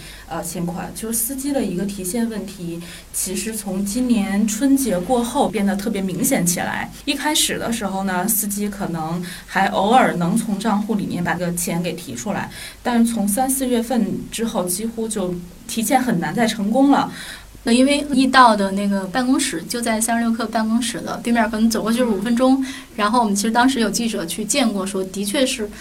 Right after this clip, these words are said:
Speaker 2: 司机堵在他们的办公室里面，对吧？那我不知道，就是易到这个困境啊，它跟那个乐视资金的这个紧张情况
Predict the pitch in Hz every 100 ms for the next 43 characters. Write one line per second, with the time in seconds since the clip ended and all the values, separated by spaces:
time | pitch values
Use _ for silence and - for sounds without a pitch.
0 | - - - 233 226 233 190 190 196 208
1 | 208 190 202 196 202 214 185 190 190 -
2 | - - - 220 202 - - 330 311 226
3 | 247 269 277 262 214 294 330 311 285 262
4 | 220 214 - - - - 269 226 240 196
5 | 156 202 - 254 240 254 254 226 202 233
6 | 320 294 - 247 - 262 247 254 254 226
7 | 208 202 190 175 240 311 196 180 208